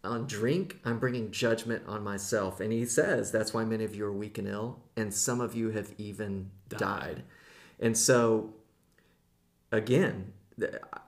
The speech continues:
Speaker 1: we may have seen this play out, and we just haven't, maybe through the lens of Scripture, understood that God is still, in a sense, disciplining people.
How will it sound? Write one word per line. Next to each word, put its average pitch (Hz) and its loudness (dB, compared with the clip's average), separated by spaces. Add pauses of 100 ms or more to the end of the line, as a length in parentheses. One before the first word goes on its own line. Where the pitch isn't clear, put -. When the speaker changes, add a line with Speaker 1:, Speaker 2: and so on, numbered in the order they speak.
Speaker 1:
we 135 6
may 190 8
have 160 8
seen 170 6
this 139 4
play 135 6
out, 147 6
and 120 2
we 139 6
just 139 0
haven't, 127 0
maybe 120 0
through 120 -4
the 104 -6
lens 107 -2
of 98 -6
Scripture, - 0
understood 110 0
that 104 0 (340)
God 131 2
is 120 2
still, 131 2
in 117 0
a 113 -2
sense, 123 -2
disciplining 123 -2 (200)
people. 156 -2